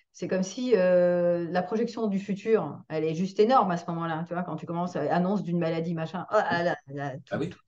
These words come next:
Speaker 1: contracte.
Speaker 2: Bah oui.
Speaker 1: Donc, ton corps, euh, il est archi contracté, le mental a donf.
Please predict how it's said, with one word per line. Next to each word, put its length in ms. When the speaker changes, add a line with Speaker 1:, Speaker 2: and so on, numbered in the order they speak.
Speaker 1:
contracte. 520
Speaker 2:
Bah 120
oui. 60
Speaker 1:
Donc, 120
ton 140
corps, 400
euh, 280
il 320
est 40
archi 280
contracté, 560
le 140
mental 340
a 100
donf. 440